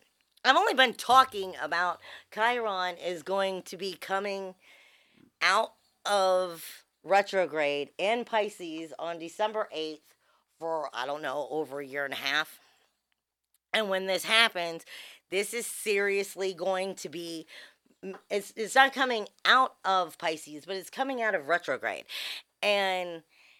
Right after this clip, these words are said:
it will be now moving forward, so it's going back in towards moving into Aries. Pisces is a universal twelfth house. The twelfth house with Chiron here, and there's, there's no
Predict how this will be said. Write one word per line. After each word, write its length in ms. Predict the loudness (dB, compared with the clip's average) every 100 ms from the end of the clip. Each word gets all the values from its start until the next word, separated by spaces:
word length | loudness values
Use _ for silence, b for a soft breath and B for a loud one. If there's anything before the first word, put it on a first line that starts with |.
| b b _ _ _ _ _ _ _ _ -8
it 180 | -8
will 140 | -8 -8
be 180 | -6 -2
now 300 | 2 2 2
moving 340 | -2 -2 -6
forward, 400 | 0 0 2 -2
so 140 | -2
it's 120 | -4 -4
going 240 | -6 -4
back 300 | -2 -2 -2
in 120 | -6
towards 500 | -6 -4 -4 -4 -14 _
moving 360 | -12 -10 -8 -6
into 300 | -6 -6 -6
Aries. 440 | -4 -2 -4 -10 -6
Pisces 520 | -4 -2 -4 -8 -8
is 160 | -6
a 80 | -6
universal 600 | -4 -4 -4 -4 -6 -8
twelfth 420 | -8 2 4 4 2
house. 480 | 2 2 -4 -10 B B B B -4
The 80 |
twelfth 420 | -2 6 6 6 6
house 460 | 6 6 4 -4 B B B B B
with 220 | 0 0
Chiron 800 | 2 4 6 4 2 0 -2 -4
here, 360 | -4 0 0 0
and 140 | 0 2
there's, 240 | 0 0
there's 320 | 2 2 2
no 340 | 2 2 2